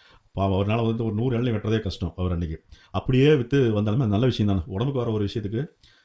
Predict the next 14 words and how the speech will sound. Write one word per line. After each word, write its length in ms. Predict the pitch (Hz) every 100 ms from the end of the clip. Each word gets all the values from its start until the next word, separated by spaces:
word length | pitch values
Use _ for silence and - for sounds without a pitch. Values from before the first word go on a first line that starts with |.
| _
கூட 160 | 143 135
ஒரு 500 | 117 110 107 104 82
அஞ்சு 160 | 110 113
ரூபா, 120 | 127
பத்து 160 | 110
ரூபா 140 | 117 110
கொடுக்குறதுக்கு 340 | 101 104 101
அ-, 100 | 95 -
அவ்வளோ 120 | 104
தூரம் 180 | 104 113
நம்ம 160 | 98
யோசிக்கிறோம். 460 | 95 92 90 85 - - - _ -
ஆனா, 340 | 117 120 127
அ, 140 | 180